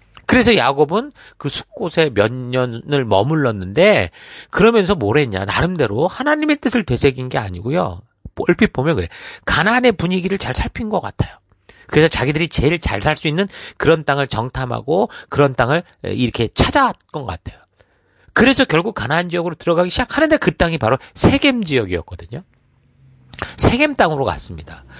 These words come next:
그래서 이 아브라함이 거기 가서 뭐, 아, 뭐, 아,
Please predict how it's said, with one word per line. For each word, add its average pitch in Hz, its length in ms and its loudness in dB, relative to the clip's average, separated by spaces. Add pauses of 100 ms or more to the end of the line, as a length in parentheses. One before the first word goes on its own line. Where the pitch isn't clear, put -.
(100)
그래서 220 340 6
이 185 160 0
아브라함이 143 440 0
거기 113 280 -4
가서 120 560 0 (500)
뭐, 139 200 2
아, - 100 -6 (640)
뭐, 110 140 2
아, 95 160 0